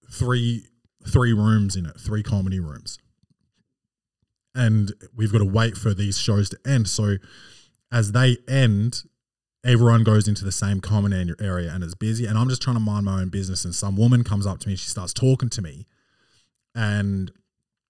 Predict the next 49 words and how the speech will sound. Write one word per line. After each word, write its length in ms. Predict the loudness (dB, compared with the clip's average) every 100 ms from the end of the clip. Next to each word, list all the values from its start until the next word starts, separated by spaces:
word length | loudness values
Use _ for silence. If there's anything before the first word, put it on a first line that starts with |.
| _ -4 -2
I'm 80 |
trying 460 | 0 -2 -4 -4 -4
to 120 | -4
engage. 480 | -4 -4 -6 -6 -8 -6
I'm 120 | -2
also 280 | 2 2 0
in 200 | 0 2
the 80 | 2
zone. 320 | 4 4 4
I'm 100 | 2
trying 200 | 0 0
to, 180 | 0 0
like, 160 | -4
I'm 120 | -2
trying 180 | 0 0
to 40 | 2
go 160 | 2
over 140 | 2 0
my 120 | 0
notes 340 | 2 2 0
and 80 | -4
stuff 260 | -6 -10 -10
as 100 | -6
well, 320 | 0 2 2
but 180 | 2 -2
I 80 |
also 520 | -4 -2 0 0 0 -2 -8 -4
don't 200 | 2 2
know 100 | 4
who 140 | 2 0
she 340 | -2 -6 -2
is, 160 | -2 -4 -10
and 100 | -2
I 60 | 2
don't 260 | 4 4 4
have 200 | 0 -2
the 60 |
comfort 460 | -4 -2 -4 -4 -6
to 220 | -4 -4 -6
maintain 500 | -6 -4 -2 -2 -2
this 120 | -2
conversation. 640 | -6 -8 -10 -12 -10 -8
I 80 | -8
kind 300 | -6 -2 -2
of, 100 | -2
like, 180 | -6 -6
shut 240 | -6 -6
it 120 | -4
down. 400 | -4 -2 -4 -8